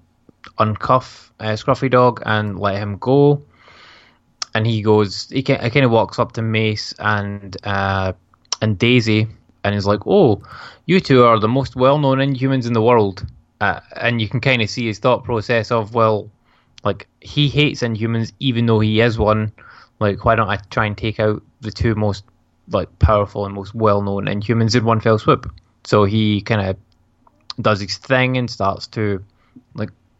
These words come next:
build up to explode. Uh, at this point, Simmons and Fitz run in and reveal that he's the bomb, essentially.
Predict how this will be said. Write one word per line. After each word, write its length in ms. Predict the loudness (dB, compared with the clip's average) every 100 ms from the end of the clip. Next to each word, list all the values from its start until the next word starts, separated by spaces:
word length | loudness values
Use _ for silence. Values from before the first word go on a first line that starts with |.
| _ -20 _ -10
build 240 | 0 2 4
up 200 | 0 -2
to 260 | -6 -6 -6
explode. 580 | -10 -12 -4 2 2 0 -10 -20 -20 -8 -2
Uh, 40 |
at 160 | 0 0
this 140 | -2
point, 360 | 0 0 0 -8
Simmons 440 | -4 -2 -2 -2
and 160 | -4 -4
Fitz 300 | -4 -6 0
run 180 | 0 0
in 220 | -2 -4
and 300 | -6 -8 -10
reveal 360 | -8 -4 -4 0
that 280 | 0 -2 -6 _ _ _ _ _ -14
he's 380 | -6 -2 0 0
the 100 | 0
bomb, 380 | 2 4 4 2
essentially. 440 | -2 -4 0 -2